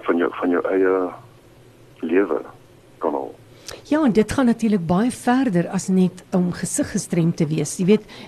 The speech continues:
Speaker 2: die lewe gooi ons soms op 'n grondpad. Miskien is een van julle wat vanoggend na my luister, dalk ergens op 'n grondpad. Een of ander seer het oor jou lewe gekom, uh, siekte, dood, finansiële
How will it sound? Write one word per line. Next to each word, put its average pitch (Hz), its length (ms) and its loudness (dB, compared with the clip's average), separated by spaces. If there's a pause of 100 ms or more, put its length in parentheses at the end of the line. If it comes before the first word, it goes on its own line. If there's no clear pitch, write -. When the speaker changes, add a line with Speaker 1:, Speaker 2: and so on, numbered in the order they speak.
(100)
Speaker 2:
die 180 120 4
lewe 202 240 6
gooi 277 260 2
ons 196 200 0
soms 190 300 2
op - 160 -4
'n 202 160 0
grondpad. 269 480 0
Miskien 180 360 0
is 226 140 2
een 208 160 2
van 202 140 2
julle 180 180 4
wat 180 160 0
vanoggend 190 360 -2
na 180 120 2
my 165 160 2
luister, 170 460 2 (300)
dalk 214 340 2
ergens 208 420 2
op - 140 -6
'n 214 40 2
grondpad. 165 500 0 (600)
Een 220 120 6
of 226 100 2
ander 226 140 4
seer 262 440 4
het 202 380 2
oor 214 120 8
jou 208 120 6
lewe 185 280 4
gekom, 196 560 2 (340)
uh, 165 120 -4
siekte, 262 760 2
dood, 214 760 2
finansiële 202 760 2